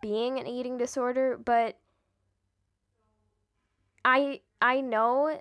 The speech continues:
that my health is more important than being thin, because you know what? You can be a little heavier and still be one of the strongest people physically, and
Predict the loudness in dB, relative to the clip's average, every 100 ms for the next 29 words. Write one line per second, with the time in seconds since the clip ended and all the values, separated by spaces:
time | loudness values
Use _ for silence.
0 | -8 -2 2 2 0 _ -4 -2 -2 -4
1 | -4 -4 -6 -10 -10 -8 -4 -2 -2 -6
2 | -4 -4 -4 -4 -6 -8 _ _ _ -16
3 | -4 -2 -2 -6 -6 -4 -4 -4 -4 -4
4 | -4 -6 -8 -8 -6 -2 -2 0 0 0
5 | -4 _ _ _ _ _ _ _ _ -6
6 | -4 -4 -4 -6 -6 -4 -2 -2 -4 _
7 | _ _ _ -2 -2 -2 -2 -2 -2 -4
8 | -4 -2 0 0 -2 -10 _ _ _ _
9 | _ -6 -6 -4 2 4 4 0 -2 -2
10 | -2 -4 -4 -4 -4 -8 -12 -10 -10 -8
11 | 0 0 0 -4 -8 -8 -8 -2 0 0
12 | -4 -8 -6 -8 -6 -4 -4 -6 -14 _
13 | _ _ _ _ _ _ _ _ _ _
14 | _ _ _ _ _ 0 0 0 -6